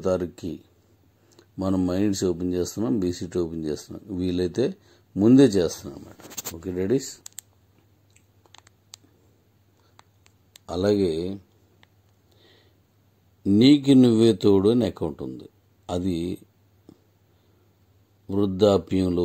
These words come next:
ఉన్న వాళ్ళకి లేదా పెద్దవాళ్ళకి. ఈ అకౌంట్కి మాత్రం ఒక ప్రత్యేకత తీసుకొచ్చాను. ఆ ప్రత్యేకత ఏంటంటే,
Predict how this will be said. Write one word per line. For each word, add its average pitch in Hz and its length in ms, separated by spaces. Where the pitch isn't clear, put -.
ఉన్న 82 120
వాళ్ళకి 80 420
లేదా 85 220
పెద్దవాళ్ళకి. 78 800
ఈ 131 100
అకౌంట్కి 107 640
మాత్రం 90 360
ఒక - 100
ప్రత్యేకత 101 640
తీసుకొచ్చాను. - 640
ఆ 98 40
ప్రత్యేకత 82 560
ఏంటంటే, 76 440